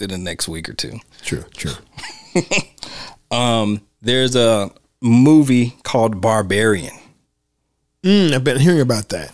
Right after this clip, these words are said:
Speaker 1: It's a key art. You see a woman, like, in a doorway in the background, and then the rest is just all red.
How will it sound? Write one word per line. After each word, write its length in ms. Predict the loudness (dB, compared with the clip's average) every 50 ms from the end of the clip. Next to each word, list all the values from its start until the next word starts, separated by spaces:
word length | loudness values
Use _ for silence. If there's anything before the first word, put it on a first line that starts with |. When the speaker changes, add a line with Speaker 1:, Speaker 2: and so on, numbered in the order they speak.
| -20 -12 -6
Speaker 1:
It's 220 | -6 -4 -2 -2
a 80 | -2 -2
key 280 | -2 0 2 4 4 4
art. 300 | 4 4 4 2 2 0
You 80 | -2
see 200 | 0 2 2 4
a 100 | 4 2
woman, 680 | 2 2 2 2 4 4 4 4 4 4 4 2 2 -2 -6 -12
like, 220 | -12 -8 -4 -2
in 60 | 0
a 60 | 0 2
doorway 640 | 2 2 4 4 4 4 4 2 2 0 -2 -6 _ _ _ _ _ _
in 160 | -4 -2 0
the 180 | 0 0 -2 -2
background, 680 | -4 -6 -4 -2 -2 -2 0 0 0 0 2 2 2 0
and 100 | 0 0
then 120 | 0 0
the 80 | 2 2
rest 220 | 2 0 0 0
is 80 | -2 -4
just 120 | -6 -6 -4
all 220 | 0 0 2 2 2
red. 360 | 2 0 0 0 -2 -6 -10